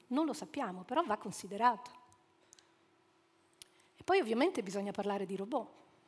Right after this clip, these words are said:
e di quello che stanno facendo i robot, che in qualche modo stanno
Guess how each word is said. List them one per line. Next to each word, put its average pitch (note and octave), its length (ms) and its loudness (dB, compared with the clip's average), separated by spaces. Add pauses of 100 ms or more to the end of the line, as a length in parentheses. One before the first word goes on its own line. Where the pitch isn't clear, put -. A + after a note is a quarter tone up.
(380)
e G#3+ 80 -12
di G3+ 100 -6
quello B3 180 2
che A3 100 -4
stanno G#3 340 -2
facendo D4 440 -4
i F3+ 40 -2
robot, F3+ 320 -10 (400)
che - 100 -8
in G3+ 140 -4
qualche A#3 300 4
modo C4 360 4
stanno G3+ 680 -4